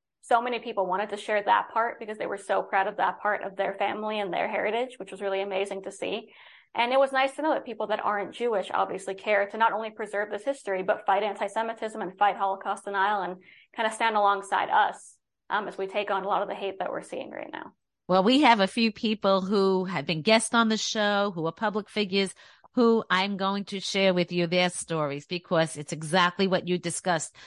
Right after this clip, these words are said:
Speaker 2: People don't discuss the heroes of World War Two, and we must remember them because we are gonna,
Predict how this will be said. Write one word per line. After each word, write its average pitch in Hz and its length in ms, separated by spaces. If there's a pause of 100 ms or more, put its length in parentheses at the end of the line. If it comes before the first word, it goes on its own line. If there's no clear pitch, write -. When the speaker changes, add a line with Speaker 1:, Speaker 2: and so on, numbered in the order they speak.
(280)
Speaker 2:
People 208 320
don't 190 320
discuss 175 480
the 160 100
heroes 147 480
of 143 100
World 139 200
War 139 160
Two, 156 280
and 160 100
we 175 120
must 175 300
remember 170 360
them 147 340
because 156 580 (300)
we 202 180
are 214 60
gonna, 190 420